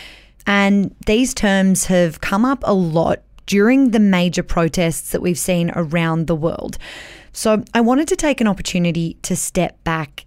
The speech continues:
and explain what these terms actually mean, how and why they're different,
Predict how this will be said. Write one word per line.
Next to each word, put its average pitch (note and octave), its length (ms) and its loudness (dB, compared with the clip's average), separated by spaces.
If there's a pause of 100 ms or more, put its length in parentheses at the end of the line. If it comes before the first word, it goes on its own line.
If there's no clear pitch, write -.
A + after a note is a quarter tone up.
(100)
and F3+ 160 0
explain G#3+ 960 -2
what F#3+ 320 0
these F#3 320 -2
terms E3 640 -2 (120)
actually E3+ 540 -2
mean, D#3+ 540 0 (520)
how G#3+ 500 0
and F3 240 -2
why F3 260 0
they're E3+ 140 0
different, C4+ 800 -4